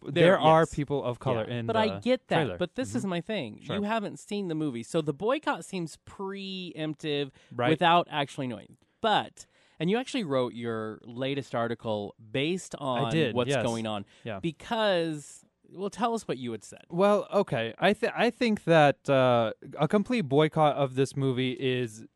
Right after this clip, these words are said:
Speaker 1: is ridiculous because it's such, it's, it is a monumental film that is teaching us, uh, you know, about our history, especially younger people of my age, you know, the millennial generation, where we don't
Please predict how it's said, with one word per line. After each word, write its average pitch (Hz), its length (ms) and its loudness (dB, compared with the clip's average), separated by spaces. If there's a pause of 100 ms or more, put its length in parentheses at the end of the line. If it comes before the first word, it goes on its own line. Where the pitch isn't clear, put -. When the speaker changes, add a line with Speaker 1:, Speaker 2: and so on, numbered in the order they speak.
Speaker 1:
is 117 280 -4
ridiculous 120 640 -2
because 175 360 0
it's 180 160 0
such, 185 220 -6
it's, 165 260 -2
it 196 160 0
is 226 140 4
a 208 60 4
monumental 156 580 2
film 139 340 -4
that 131 220 0
is 151 260 -2
teaching 208 460 -2
us, 143 460 0 (560)
uh, 131 360 2
you 160 60 -4
know, 170 140 2
about 160 580 4 (560)
our 147 220 2
history, 151 460 2
especially 202 760 0 (260)
younger 160 360 4
people 156 520 4
of 131 180 -2
my 151 320 2
age, 151 540 0
you 143 100 -6
know, 131 280 4
the 131 100 -4
millennial 143 440 0
generation, 131 500 -2
where 139 160 2
we 151 200 -2
don't 170 440 2